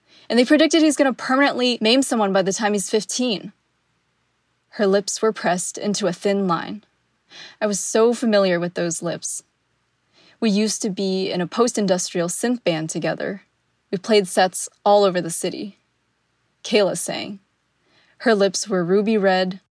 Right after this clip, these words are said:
almost touching the microphone. The bars paid us in beers. We sat on the stools to cheer for the opening bands.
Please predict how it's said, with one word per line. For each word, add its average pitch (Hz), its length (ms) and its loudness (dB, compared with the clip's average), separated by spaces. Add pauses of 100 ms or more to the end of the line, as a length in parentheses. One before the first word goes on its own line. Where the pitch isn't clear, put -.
(120)
almost 220 340 0
touching 196 300 -4
the 180 60 0
microphone. 175 680 -4 (1000)
The 202 80 -2
bars 208 380 6
paid 196 260 0
us 175 180 -4
in 170 100 -4
beers. 170 540 -6 (720)
We 220 80 0
sat 214 260 4
on 208 120 4
the 190 80 0
stools 185 500 -2
to 196 140 -6
cheer 214 420 2
for 185 140 -4
the 180 120 0
opening 180 360 -2
bands. 170 540 -6